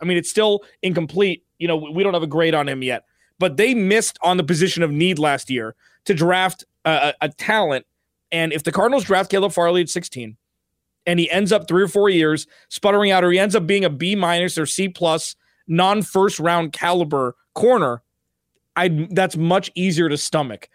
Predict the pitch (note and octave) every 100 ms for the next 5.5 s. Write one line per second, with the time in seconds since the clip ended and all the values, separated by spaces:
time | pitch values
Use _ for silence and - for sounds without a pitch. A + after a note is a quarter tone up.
0 | _ - E3+ F3 C#3+ F3 F3+ - - E3+
1 | D#3 D#3+ D3 D3+ D#3 C#3 B2 _ C#3+ D#3+
2 | D3 D#3 D3 C#3+ C#3+ E3+ E3+ - - -
3 | F#3 G3+ F3 F#3+ D#3 F#3+ F#3+ F3+ - -
4 | _ _ F3+ F3 D#3+ E3+ E3 F3+ F#3 F#3
5 | - F#3 D#3+ E3+ E3